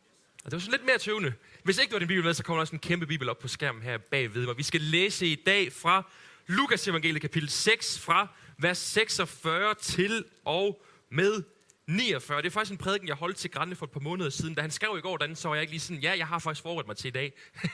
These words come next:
Så jeg tænkte, "Okay, vi tager den her fra Grande." Og det er faktisk en hilsen, som, øh, kommer fra hele Ung Kirke til Aalborg City Kirke i dag.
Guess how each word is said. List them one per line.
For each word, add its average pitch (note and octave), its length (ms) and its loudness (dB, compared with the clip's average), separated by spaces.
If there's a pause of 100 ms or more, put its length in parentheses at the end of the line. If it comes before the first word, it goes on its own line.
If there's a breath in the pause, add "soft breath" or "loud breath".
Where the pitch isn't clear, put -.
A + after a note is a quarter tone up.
(280 loud breath)
Så - 20 -6
jeg C#3+ 100 -2
tænkte, F#3 180 0
"Okay, G3 280 0 (200 loud breath)
vi F#3+ 100 0
tager G#3+ 200 0
den G3+ 100 -2
her F#3+ 100 2
fra F3+ 100 -4
Grande." D#3+ 400 -2 (220 loud breath)
Og D#3+ 160 0
det G#3 80 -2
er F#3+ 40 -2
faktisk F#3 300 -2
en E3+ 60 -4
hilsen, E3 520 -4 (160 loud breath)
som, D3 400 -2
øh, C#3 300 2
kommer F#3+ 240 -2
fra D#3 140 -4
hele G3+ 420 -4
Ung F3 180 -8
Kirke E3 280 -4
til D#3+ 320 -4 (120)
Aalborg C#3 500 -6 (140 loud breath)
City D#3 360 -4
Kirke G#2 480 -8 (280 soft breath)
i C#3 120 -4
dag. C3+ 320 0